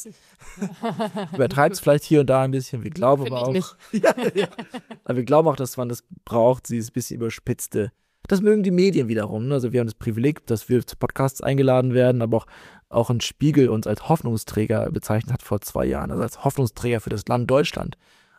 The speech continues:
Speaker 2: weil die jetzt einfach als Personen auch das ab-, abnehmen. Und das nutzen wir. Und, ähm, wir laden auch die Menschen zu uns nach Hause ein. Also du bist jetzt bei uns im Haus.
Speaker 1: Ja, vielen Dank.
Speaker 2: Wir wohnen ja
Speaker 1: Nochmal.
Speaker 2: hier, ne?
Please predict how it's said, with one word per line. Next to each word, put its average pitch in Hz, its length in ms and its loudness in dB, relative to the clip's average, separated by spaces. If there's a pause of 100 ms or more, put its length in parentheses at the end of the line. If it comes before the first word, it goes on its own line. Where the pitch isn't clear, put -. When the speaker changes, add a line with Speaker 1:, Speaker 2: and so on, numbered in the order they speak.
(120)
Speaker 2:
weil 127 160 4
die 151 60 0
jetzt 147 120 -2
einfach - 220 -4
als 123 160 -2
Personen 139 440 0
auch 107 140 -4
das - 300 -8
ab-, - 280 -8 (220)
abnehmen. 123 640 2 (680)
Und 110 160 0
das 170 140 0
nutzen 117 280 -2
wir. 113 180 -4 (200)
Und, 120 400 -6
ähm, 117 520 -4 (380)
wir 127 140 -2
laden 113 240 0
auch 156 100 -2
die 127 80 -6
Menschen 127 280 -4
zu 139 100 -6
uns 131 120 -8
nach 143 100 0
Hause 180 280 4
ein. 110 140 -6
Also 104 100 -4
du - 40 -4
bist 117 100 -6
jetzt 120 120 -6
bei - 80 -6
uns 131 160 -4
im 120 140 -4
Haus. 139 280 -2 (160)
Speaker 1:
Ja, 214 140 -4
vielen 190 220 -2
Dank. 226 300 0
Speaker 2:
Wir 131 160 -2
wohnen 220 200 6
ja - 80 -6
Speaker 1:
Nochmal. 175 220 -8
Speaker 2:
hier, 65 140 -6
ne? 160 180 0